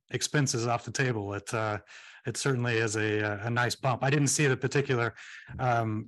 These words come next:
uh, piece that, that, that you, you're referring to, but there has been a trend towards,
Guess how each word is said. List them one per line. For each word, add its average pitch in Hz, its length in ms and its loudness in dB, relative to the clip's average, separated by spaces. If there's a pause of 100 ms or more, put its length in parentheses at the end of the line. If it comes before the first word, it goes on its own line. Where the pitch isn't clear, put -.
(100)
uh, 113 320 -4
piece 151 300 2
that, 113 160 -2 (180)
that, 110 240 -6 (200)
that 110 280 -6
you, 110 340 -8
you're 113 220 -4
referring 123 440 0
to, 110 200 -2
but 101 200 -6 (440)
there 131 160 4
has 143 240 4
been 127 260 4
a 117 100 0
trend 123 500 0
towards, 113 580 -2